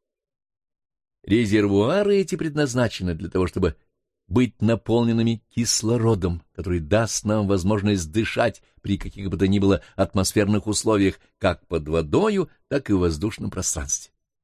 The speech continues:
Дальше идёт кладовая или склад канатов, различных тканей, шёлковых и других, и различных материалов для изготовления воздушных шаров и парашютов различных систем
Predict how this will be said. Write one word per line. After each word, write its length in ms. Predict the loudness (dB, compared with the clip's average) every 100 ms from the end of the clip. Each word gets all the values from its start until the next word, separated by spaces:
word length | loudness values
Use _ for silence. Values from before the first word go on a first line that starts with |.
| _ _ _ _ _ _ _ -4
Дальше 500 | 0 2 0 0 0
идёт 400 | 2 0 0 -2
кладовая 880 | 0 0 2 2 2 2 2 0 -2 _ _ _ -4
или 200 | 0 2
склад 500 | 0 0 0 0 -4
канатов, 800 | -4 0 0 0 0 -2 -4 -4
различных 600 | -4 -4 -6 -4 -8 -8
тканей, 760 | -4 0 2 0 0 -2 -4 _ _ _ -20
шёлковых 720 | -4 0 2 0 0 -4 -2
и 40 |
других, 540 | -4 0 2 0 -2 _ _ _ _ _ 0
и 100 | 2
различных 600 | 2 0 -6 -4 -2 -2
материалов 720 | -2 -2 -2 0 2 2 0
для 300 | 0 0 0 _ _ -6
изготовления 640 | -4 -2 0 2 2 2
воздушных 600 | 0 -2 -4 -6 -4 -6
шаров 380 | -4 0 0 -2 _ _ -12
и 80 |
парашютов 760 | -4 0 0 -2 -2 0 0 2
различных 580 | 0 0 -2 -2 -4 -4
систем 500 | -4 -6 -2 0